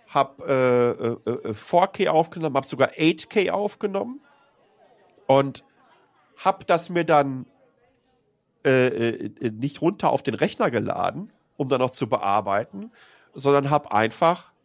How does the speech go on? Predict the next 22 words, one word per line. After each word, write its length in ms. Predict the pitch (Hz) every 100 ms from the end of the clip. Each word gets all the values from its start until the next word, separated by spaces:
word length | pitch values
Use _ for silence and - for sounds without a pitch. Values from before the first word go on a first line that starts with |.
| -
mein 200 | 135 131
Galaxy 420 | 131 147 147 165
S 140 | 147
dreiundzwanzig 640 | - 131 143 - 143 - -
Ultra 560 | 104 123 156 160 165 - _ _ _
über 340 | - 151 139 -
U 120 | 147
S 120 | 143
B 120 | 135
C 380 | - - 147 175
angeschlossen, 840 | - 135 165 - 156 160 180 190 - _ _ _
an 180 | - 139
meinen 240 | 135 135 135
Monitor, 840 | 127 147 165 160 180 185 185 - -
Maus 380 | 127 143 185 -
dran 160 | 175
angeschlossen, 720 | 175 180 185 175 190 180 -
über, 480 | 180 170 165 165 -
äh, 160 | 156 156
Bluetooth, 680 | 151 175 180 190 180 -
Tastatur 520 | - 156 147 143 175 175
angeschlossen, 720 | 180 180 - 180 - 180